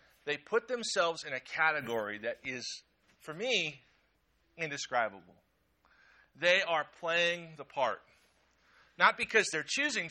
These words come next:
to, but they are playing the part of a spiritually dead person. Their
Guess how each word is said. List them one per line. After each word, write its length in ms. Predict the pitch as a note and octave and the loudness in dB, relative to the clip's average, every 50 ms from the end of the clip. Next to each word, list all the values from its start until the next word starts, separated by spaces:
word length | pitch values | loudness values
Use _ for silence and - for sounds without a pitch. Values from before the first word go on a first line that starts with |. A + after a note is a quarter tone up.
| - | -6
to, 160 | D3+ C#3 C3+ C#3 - - - - | -6 -6 -6 -6 -12 -20 -20 -18
but 120 | - - | -16 -6
they 140 | - G3 F#3+ | 0 2 2
are 100 | F3+ D#3+ - - - | 2 2 0 -6 -2
playing 340 | - G3+ G#3 G#3 G#3 G#3 G3+ | 2 4 4 4 4 2 0
the 80 | F#3 F#3+ | -4 -8
part 400 | - - - D3+ C3 A#2+ A#2+ - - _ _ _ _ _ - _ - | -10 -2 2 4 4 4 4 -2 -12 _ _ _ _ _ -20 _ -2
of 260 | C#3+ C#3 C#3 B2+ A#2+ - - _ _ - | 0 2 2 2 0 -4 -10 _ _ -16
a 60 | - | -14
spiritually 480 | - - - C#3+ C3 B2 - - B2 G#2+ | -14 -12 -10 -8 -10 -10 -10 -12 -14 -10
dead 180 | A#2+ A2 G#2 _ | -10 -10 -10 _
person. 340 | - A2+ G2+ - - F#2+ - _ _ _ _ _ _ _ _ - - - - _ _ C3+ C3 | -12 -12 -12 -12 -14 -20 -20 _ _ _ _ _ _ _ _ -20 -20 -20 -20 _ _ -10 -6
Their 320 | E3 F3+ F#3+ G#3 A3 G#3+ | -2 0 2 2 2 2